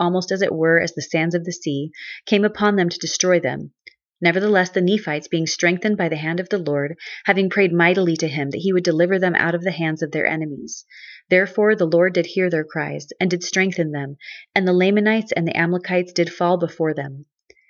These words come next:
And it came to pass that Alma fought with Amalekai with the sword, face to face, and they did contend mightily one with another. And it came to pass that Alma, being a man of God, being exercised with much faith, cried, saying,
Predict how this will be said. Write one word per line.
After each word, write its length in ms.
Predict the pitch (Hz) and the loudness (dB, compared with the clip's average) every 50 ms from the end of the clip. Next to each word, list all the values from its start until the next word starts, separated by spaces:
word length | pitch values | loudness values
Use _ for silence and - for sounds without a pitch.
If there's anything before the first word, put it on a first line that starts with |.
| _ - _ _ _ | _ -20 _ _ _
And 140 | - 208 196 | 0 2 2
it 80 | - - | 2 2
came 200 | - 208 220 214 | 4 4 4 4
to 60 | 254 | 2
pass 300 | - - 180 175 175 - | 2 2 2 2 2 2
that 180 | - 185 - | 0 -2 0
Alma 220 | 185 185 185 190 180 | 0 2 2 2 0
fought 300 | - - 190 196 - - | 0 0 0 2 2 2
with 120 | 180 175 | 0 0
Amalekai 480 | - 170 170 170 165 165 - - 165 160 | 0 0 0 2 0 0 0 0 0 0
with 140 | 156 160 - | 0 0 -4
the 80 | 170 | -6
sword, 420 | - - - 175 165 156 143 139 147 | -6 -2 2 2 4 4 2 0 -2
face 300 | - - 180 180 175 - | 0 2 2 2 0 -2
to 100 | - 175 | -8 -6
face, 500 | - - 175 156 147 147 - - - - - | -2 0 2 2 0 -2 -6 -12 -16 -6 -2
and 140 | 175 180 180 | 2 2 4
they 60 | 180 | 4
did 160 | 185 180 180 | 2 2 0
contend 420 | - 180 170 - 190 190 196 175 | 0 -2 -2 0 0 0 0 0
mightily 500 | 160 160 165 170 180 180 170 151 147 143 | 0 2 2 2 2 2 2 0 0 -2
one 200 | 139 151 156 151 | -2 -2 -2 -2
with 160 | 147 147 143 147 | -2 -4 -4 -4
another. 420 | 147 151 151 147 143 143 147 147 _ _ - - - - - - - - | -4 -4 -6 -6 -8 -12 -12 -16 _ _ -20 -20 -20 -18 -16 -8 -2 0
And 100 | 196 202 | 2 2
it 80 | - | 2
came 180 | - 202 214 240 | 2 2 2 2
to 60 | 254 | 2
pass 240 | 254 - 185 175 175 | 2 0 0 0 0
that 160 | - - - - | 0 -2 0 0
Alma, 420 | 185 185 185 175 156 143 147 160 160 - | 0 0 0 0 0 -2 -4 -6 -4 0
being 220 | 185 180 180 175 | 2 2 4 4
a 20 | 170 | 2
man 240 | 165 165 165 175 | 2 2 0 0
of 100 | 196 175 | -2 -4
God, 380 | 160 165 151 143 139 147 160 175 - - - - - _ | -4 -4 -4 -2 -4 -6 -8 -10 -14 -18 -20 -20 -8 _
being 260 | 208 202 196 180 - | 0 0 2 2 0
exercised 580 | - 180 - - 214 - - 202 185 175 180 - | -2 0 0 0 0 0 2 2 2 2 0 -4
with 140 | 170 160 - | -8 -6 -2
much 280 | 170 180 185 180 - - | 0 0 0 0 -2 -4
faith, 240 | - 151 127 123 - | -4 -4 -4 -4 -8
cried, 400 | - - 190 175 160 151 151 165 - | -8 -6 -4 -2 0 0 -2 -4 -4
saying, 400 | - - 170 160 151 151 156 | -4 -2 -2 -2 -2 -4 -6